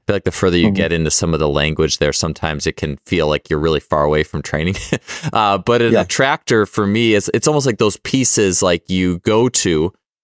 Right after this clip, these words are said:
Speaker 1: to start the creative process. Like, maybe it is, like, the speed ladder, maybe it's,
Speaker 2: Mm.
Speaker 1: "Hey, I, I got these," like,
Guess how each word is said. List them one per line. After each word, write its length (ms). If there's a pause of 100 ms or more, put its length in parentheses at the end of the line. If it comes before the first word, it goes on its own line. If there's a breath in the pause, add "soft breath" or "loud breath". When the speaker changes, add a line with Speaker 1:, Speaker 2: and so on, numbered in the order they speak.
Speaker 1:
to 100
start 420
the 80
creative 580 (160)
process. 560
Like, 160
maybe 260
it 100
is, 280
like, 240
the 80
speed 320
ladder, 240
maybe 320
it's, 260 (420)
Speaker 2:
Mm. 100
Speaker 1:
"Hey, 200
I, 220
I 100
got 300
these," 260
like, 300